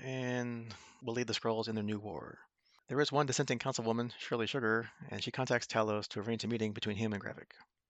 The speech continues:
Uh, back in London, Fury meets with Colonel James Rhodes, who's working for the White House,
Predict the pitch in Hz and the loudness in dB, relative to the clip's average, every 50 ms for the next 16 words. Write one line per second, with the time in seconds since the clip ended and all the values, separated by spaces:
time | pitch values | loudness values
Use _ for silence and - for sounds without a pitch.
0 | _ - - 127 117 113 113 123 131 - 120 139 165 156 151 143 - - - 156 | _ -14 -8 -4 -4 0 0 0 2 2 2 2 2 2 2 -2 -2 -2 4 6
1 | 147 135 127 131 - 110 - - - - 151 147 135 123 - 143 139 147 135 113 | 6 6 6 2 0 -2 -6 -6 -4 -2 0 0 0 0 0 -2 -2 -2 -2 0
2 | 123 165 165 135 151 196 180 165 - - - - - - _ - - - - - | 0 2 2 2 0 -2 -6 -6 2 2 2 2 2 -8 _ -10 -8 -8 -8 -6
3 | - - - 117 110 104 - 101 110 139 117 104 110 127 - - | -8 -4 -4 -4 -4 -2 -2 0 0 2 2 2 0 0 -2 -4